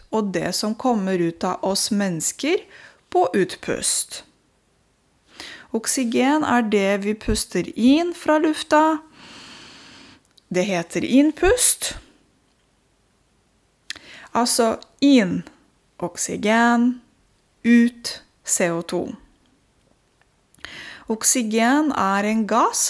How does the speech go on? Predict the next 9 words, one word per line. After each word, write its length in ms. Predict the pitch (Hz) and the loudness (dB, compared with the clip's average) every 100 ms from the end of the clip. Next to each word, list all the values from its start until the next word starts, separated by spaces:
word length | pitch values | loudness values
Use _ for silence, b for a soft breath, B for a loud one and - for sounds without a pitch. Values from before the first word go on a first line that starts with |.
| 277 | -2
som 180 | 233 233 | -2 0
finnes 460 | 240 196 180 180 | 0 0 -2 -2
i 80 | 196 | -2
lufta 720 | 202 240 - - 190 262 392 | 0 -2 -4 -2 0 2 0
og 300 | - 214 196 190 | 0 -2 -2 -2
blir 380 | 180 180 208 - | 0 0 -2 -4
dannet 640 | 208 240 214 180 226 269 - | -2 0 0 0 -2 -2 -4
i 80 | 226 | -6
fotosyntesen. 1200 | - 208 - 160 - 165 170 160 - - 226 | -4 -8 -8 -8 -8 -8 -6 -4 -2 2 2